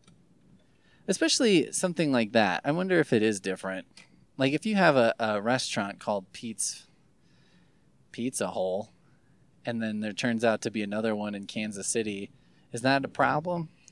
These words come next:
Or are people like, "Eh, it's fine. We don't care"? You can't open up, you can't open a Chipotle <laughs> because that already exists. But if you wanna open up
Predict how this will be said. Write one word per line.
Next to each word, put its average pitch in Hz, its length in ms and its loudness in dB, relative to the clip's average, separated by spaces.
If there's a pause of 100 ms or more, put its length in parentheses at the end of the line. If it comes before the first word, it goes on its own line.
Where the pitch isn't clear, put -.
(140)
Or 127 140 2
are 117 60 2
people 117 340 0
like, 104 240 2
"Eh, 101 220 -4
it's - 160 -14
fine. 78 260 -12 (920)
We 113 120 -6
don't 92 160 -4
care"? 95 260 -10 (680)
You - 80 -20
can't 156 180 4
open 131 260 4
up, 120 260 0
you 139 120 -6
can't - 300 -2 (420)
open 131 440 2
a 110 200 -2
Chipotle 127 720 4 (720)
<laughs> 170 100 -2 (1080)
because 120 280 -2
that 147 200 8
already 101 300 0
exists. 104 520 -8
But 202 140 -2
if 269 320 -16
you 214 80 -6
wanna 185 160 -2
open 156 340 0
up 120 140 -4